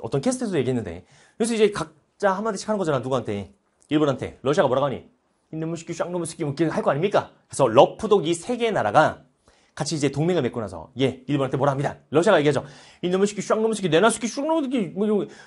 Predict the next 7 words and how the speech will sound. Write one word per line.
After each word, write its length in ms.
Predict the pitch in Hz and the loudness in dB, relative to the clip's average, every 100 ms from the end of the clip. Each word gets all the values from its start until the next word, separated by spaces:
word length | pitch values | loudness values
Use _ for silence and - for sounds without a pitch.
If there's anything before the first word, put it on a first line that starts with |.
| - | -12
스바시바야!" 920 | - 262 - 339 339 285 233 165 120 | 2 4 4 4 10 12 12 8 4
욕하는 240 | 127 151 | -2 -2
거 80 | 120 | -2
아니야? 240 | 101 95 - _ _ _ _ - | -2 -6 -10 _ _ _ _ -10
"스바시바야!" 960 | - 302 - 349 359 285 240 170 143 113 117 185 | -2 2 4 4 10 12 12 10 8 2 -6 0
이러면서, 340 | 226 220 170 | 2 2 0
"스바시바야! 840 | - 277 - 330 359 285 175 123 | 0 4 4 4 4 4 4 2